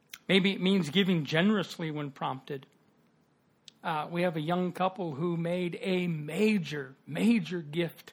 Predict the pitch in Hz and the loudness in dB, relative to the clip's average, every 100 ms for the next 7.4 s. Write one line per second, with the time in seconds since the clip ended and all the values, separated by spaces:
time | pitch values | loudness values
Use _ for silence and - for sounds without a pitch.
0 | _ - - _ - 180 - 165 135 143 | _ -20 -20 _ -10 -8 -6 -6 -8 -2
1 | 175 254 202 165 151 - _ _ _ _ | 0 0 0 -2 -4 -12 _ _ _ _
2 | _ 233 185 175 160 202 285 262 214 208 | _ -4 0 2 2 2 4 4 2 4
3 | 208 165 151 165 208 285 247 202 180 196 | 4 4 2 0 2 6 6 4 4 2
4 | 170 170 143 175 170 - 156 185 165 - | 2 0 -2 -2 -4 -8 -6 -6 -6 -6
5 | 196 165 147 151 139 175 196 190 - _ | -6 -6 -8 -12 -10 -4 -2 -2 -6 _
6 | - - - 180 - 190 175 - 156 180 | -20 -10 -4 -4 -2 -6 -6 -6 -6 -2
7 | 202 180 156 | 0 2 2